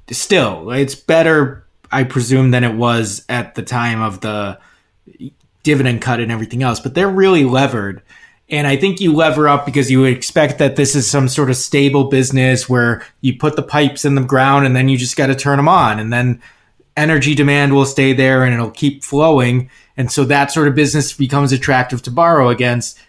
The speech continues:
And then it's sort of a roll-up story. I, one of the, you know, one of the sources that we reviewed that I found really helpful in this endeavor was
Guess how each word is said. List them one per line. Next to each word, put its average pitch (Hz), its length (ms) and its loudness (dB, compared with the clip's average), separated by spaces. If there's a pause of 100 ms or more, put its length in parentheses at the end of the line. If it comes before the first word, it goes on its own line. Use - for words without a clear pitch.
And 131 200 0
then 131 340 0
it's 131 180 -8
sort 143 240 2
of 135 80 2
a 139 80 4
roll-up 131 380 2
story. 127 340 0
I, 139 240 -4 (240)
one 156 220 0
of 156 120 0
the, 143 440 0 (720)
you 139 120 -2
know, 113 100 -4
one 131 200 -2
of 160 80 0
the 151 100 0
sources 139 480 -2
that 131 180 0
we 127 120 0
reviewed 123 680 0 (600)
that 123 420 -2
I 123 120 -2
found 117 460 -4
really 117 260 -2
helpful 113 640 -4
in 117 160 -10
this 113 180 -8
endeavor 113 480 -6
was 110 580 -8